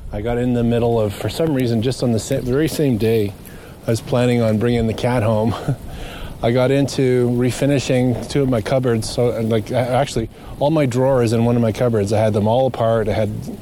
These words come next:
the sander out. I had everything covered in sawdust, sand, sand, sanded paint, and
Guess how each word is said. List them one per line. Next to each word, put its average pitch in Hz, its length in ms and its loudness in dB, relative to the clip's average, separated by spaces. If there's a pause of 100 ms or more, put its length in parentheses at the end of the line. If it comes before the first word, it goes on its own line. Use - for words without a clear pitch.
(400)
the - 60 -4
sander 120 500 0
out. 113 300 2
I 107 60 -2
had 107 160 2
everything 117 280 2
covered 113 300 0
in 107 120 2
sawdust, 110 680 0
sand, 110 500 0
sand, 117 480 0 (320)
sanded 123 420 0
paint, 123 400 0
and 107 180 -2